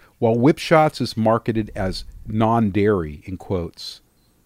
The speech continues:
retailer Spirits Net-, Network has revealed that the product contains sodium caseinate, a dairy-derived ingredient, rendering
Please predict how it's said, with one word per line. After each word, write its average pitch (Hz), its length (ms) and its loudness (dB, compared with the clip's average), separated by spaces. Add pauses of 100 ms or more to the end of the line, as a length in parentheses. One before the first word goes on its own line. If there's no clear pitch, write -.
(260)
retailer 135 580 2
Spirits - 580 -2
Net-, 110 320 -2
Network 104 680 -4
has 101 200 -4
revealed 104 440 0
that 98 120 -2
the 95 80 -6
product 113 420 -2
contains 107 560 -6
sodium 110 540 -2
caseinate, 90 760 -6 (420)
a 110 100 -8
dairy-derived 110 800 2
ingredient, 95 560 -4 (300)
rendering 110 640 0